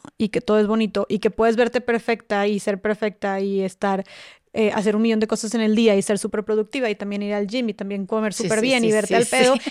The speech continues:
Speaker 1: y también tus hijos no se les mueve ni un
Speaker 2: Perfectos.
Speaker 1: solo pelo, o sea, ajá, perfectísimos con los zapatitos y, o sea, también de repente es como, <gasps> uy,
Speaker 2: Qué
Speaker 1: qué
Speaker 2: presión.
Speaker 1: presión.
Speaker 2: Ahora imagínate, o sea, de por
Speaker 1: Ujú.
Speaker 2: sí, de por sí hay presión social.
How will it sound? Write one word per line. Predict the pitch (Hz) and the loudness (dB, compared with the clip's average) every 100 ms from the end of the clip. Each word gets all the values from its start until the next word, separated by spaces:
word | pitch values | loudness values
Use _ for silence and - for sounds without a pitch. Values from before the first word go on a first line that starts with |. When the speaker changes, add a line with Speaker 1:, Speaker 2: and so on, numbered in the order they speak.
| - | -4
Speaker 1:
y | 254 | 0
también | 247 233 | 0 0
tus | 208 240 | 0 0
hijos | 247 247 | 2 2
no | 226 | 2
se | 240 | 2
les | |
mueve | 233 233 | 2 2
ni | 233 | 4
un | 240 | 2
Speaker 2:
Perfectos. | 240 | 4
Speaker 1:
solo | 247 240 | 4 2
pelo, | 269 262 247 226 302 | 4 4 6 6 4
o | 220 | 0
sea, | 240 247 247 | 2 4 4
ajá, | 220 214 202 - - - | 2 0 -2 -8 -12 0
perfectísimos | 233 233 220 262 240 247 254 247 | 2 2 0 0 2 2 2 2
con | 220 | 2
los | 220 | 4
zapatitos | 208 214 208 254 247 240 | 2 0 0 0 2 2
y, | - | 2
o | |
sea, | 226 - - - - | 0 -2 -8 -20 -2
también | 220 214 | 2 4
de | 220 | 4
repente | 220 220 | 4 0
es | 190 | 0
como, | 269 247 208 - 381 - | 2 2 0 -4 -4 -6
<gasps> | _ - | _ -16
uy, | 233 240 254 311 311 | -4 0 4 4 4
Speaker 2:
Qué | |
Speaker 1:
qué | 185 | 4
Speaker 2:
presión. | - - - | 2 2 4
Speaker 1:
presión. | 339 302 311 302 | 4 4 6 6
Speaker 2:
Ahora | 349 | 6
imagínate, | 202 196 262 370 294 165 | 4 2 0 0 0 0
o | |
sea, | 175 | 0
de | 165 | 0
por | 165 | -2
Speaker 1:
Ujú. | 220 | -4
Speaker 2:
sí, | 320 - | -6 -4
de | 208 220 | -2 -2
por | 254 | -2
sí | 294 | -2
hay | 440 | 0
presión | 440 370 233 160 147 - _ - | 0 2 2 2 -2 -8 _ -6
social. | 180 156 160 135 | -4 -2 -4 -6